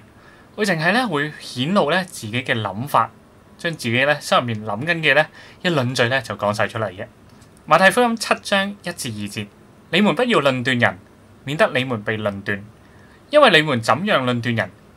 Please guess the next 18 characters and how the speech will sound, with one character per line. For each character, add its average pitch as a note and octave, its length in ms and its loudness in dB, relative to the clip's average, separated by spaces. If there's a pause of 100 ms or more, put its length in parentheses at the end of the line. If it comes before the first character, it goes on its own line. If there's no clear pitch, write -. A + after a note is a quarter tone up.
(280)
也 B2 100 -4 (140)
必 G3+ 220 -6
怎 - 120 -4 (120)
樣 A2 240 -2
被 A2 100 2
論 G#2 180 -2
斷。 G#2 180 -2 (1040)
你 C#3+ 120 -2
們 E3 160 -2
用 C3 140 -2
什 B2 160 0
麼 D#3 160 4
量 G2+ 200 -4
器 A#2+ 100 -2
量 G#2+ 220 -2
給 E3 120 -2
人， C3 180 0 (600)
也 - 80 -2